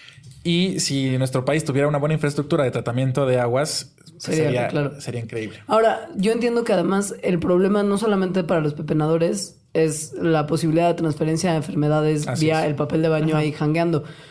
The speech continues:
Speaker 2: sea, creo que en este caso el gasto ambiental que podría significar el agua no tratada se puede compensar con salud pública.
Speaker 3: Sí,
Speaker 2: De
Speaker 3: claro.
Speaker 2: no
Speaker 3: Ajá.
Speaker 2: fomentar prácticas que permiten que la materia fecal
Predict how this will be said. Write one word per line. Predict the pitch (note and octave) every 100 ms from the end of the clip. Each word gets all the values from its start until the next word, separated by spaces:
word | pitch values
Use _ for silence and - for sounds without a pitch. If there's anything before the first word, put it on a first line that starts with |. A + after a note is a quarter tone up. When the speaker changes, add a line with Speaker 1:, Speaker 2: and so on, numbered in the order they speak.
| -
Speaker 2:
sea, | - A3
creo | B3
que | B3
en | A#3+
este | A#3+
caso | A#3+ G#3+ A#3 A3+ A3+ - _
el | C4+ G3
gasto | F3 G3+ G3+
ambiental | A3 G3 E3 F3
que | F#3
podría | F3+ F3 F3
significar | F3+ F3+ - D#3 D#3+ D#3+ D#3+ -
el | D#3+ D#3+
agua | D#3+ E3
no | E3+ E3
tratada | D#3 D#3 D#3+ F3+ C#4 - - _
se | - F3+
puede | D3 G3 F#3+
compensar | E3+ D3+ C#3 F3 E3
con | E3 E3 D3 C#3+ -
salud | D3+ D3 D3
pública. | D3 C#3 C#3 - - _ _ _
Speaker 3:
Sí, | - D3+ -
Speaker 2:
De | C4+ E3+
Speaker 3:
claro. | D#3+ F#3
Speaker 2:
no | F3+ F3+ F3 -
Speaker 3:
Ajá. | G3+ G3 F#3
Speaker 2:
fomentar | F#3+ F3+ F3 E3+ E3
prácticas | F3+ D#3+ E3 D#3 D#3+
que | E3+
permiten | C#3+ D3 E3 E3+
que | D#3
la | C#3+
materia | D3 D3+ F#3+ G3
fecal | G#3 - A3 F#3+